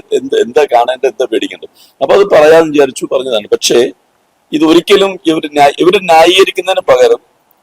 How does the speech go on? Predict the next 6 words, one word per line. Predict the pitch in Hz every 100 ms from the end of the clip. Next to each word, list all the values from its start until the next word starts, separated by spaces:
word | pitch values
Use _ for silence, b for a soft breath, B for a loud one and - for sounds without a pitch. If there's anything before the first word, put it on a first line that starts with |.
| - 156
ഞാനൊരു | 185 202 - 180
കാര്യം | 156 147
ചോദിക്കട്ടെ, | 151 135 143 165
ഒരാളല്ലേ, | 190 190 151 147 151 - 90 - _ _ -
ഒരു | 180 170
വ്യക്തിയാണ്, | 135 - - 131 78